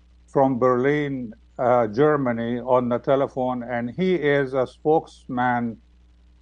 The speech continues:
for the Fatah movement. Fatah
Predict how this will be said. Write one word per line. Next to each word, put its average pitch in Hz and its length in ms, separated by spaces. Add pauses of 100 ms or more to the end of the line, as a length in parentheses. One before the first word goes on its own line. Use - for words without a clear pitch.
(160)
for 143 560
the 123 180
Fatah 139 460 (720)
movement. 110 600
Fatah 143 400